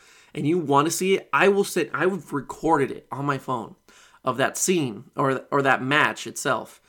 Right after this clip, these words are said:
the build up to it too. I will send you that video because it is amazing to watch. Everyone that I've shown, they say, "That is awesome." Even if you've never seen wrestling before, you're just not into it,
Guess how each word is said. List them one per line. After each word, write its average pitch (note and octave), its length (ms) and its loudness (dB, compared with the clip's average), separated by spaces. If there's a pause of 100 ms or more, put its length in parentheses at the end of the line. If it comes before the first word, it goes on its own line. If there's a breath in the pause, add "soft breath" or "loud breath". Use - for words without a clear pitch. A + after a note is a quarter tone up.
(160 soft breath)
the C#3+ 100 -6
build C#3+ 260 2
up B2+ 140 -4
to D3+ 160 -2
it - 100 -6
too. C3+ 280 -6 (640 soft breath)
I D3+ 120 4
will D#3+ 160 2
send D3+ 460 0
you A#2+ 120 -6
that A2+ 180 -4
video - 320 -4
because C3 440 -8
it D#3+ 160 0
is B2 260 0 (100)
amazing C3 580 -4
to - 120 -16
watch. - 500 -8
Everyone G3 360 4
that E3 120 0
I've B2+ 100 -4
shown, D3 440 -2 (380 loud breath)
they D3+ 120 2
say, B2+ 240 0
"That C3+ 300 2
is - 160 -4 (100)
awesome." - 480 -4 (340 soft breath)
Even G3+ 240 4
if G3+ 100 -2
you've D#3 100 0
never C#3+ 320 2
seen D3+ 200 -6
wrestling C3+ 320 -4
before, E3 340 -4
you're C#3+ 120 -6
just C3+ 180 -12
not B2+ 200 -2
into C3 300 -8
it, - 260 -8